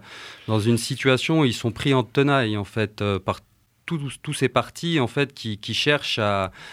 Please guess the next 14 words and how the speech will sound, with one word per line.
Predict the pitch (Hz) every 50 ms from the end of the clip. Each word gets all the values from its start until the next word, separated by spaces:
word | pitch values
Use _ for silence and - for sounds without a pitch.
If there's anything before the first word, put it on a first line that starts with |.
| - - - - - - 123
à, | 104 101 98 98 95 95 95 92 92 92 90
à | - 104
leur | 104 107 110 120
imposer | 139 135 135 131 127 120 131 156 156
une | 143 123
situation, | 113 - - 127 - - - 127 120 117 113 - - - 151 156 160 156 139 123 107
euh, | 98
qui, | - - - 104 104 101 104 101 101
en | 104 101
fait, | - 135 127 -
ne | 120
leur | 110 110 104 -
convient | - 120 117 127 131
pas. | - - 156 113 87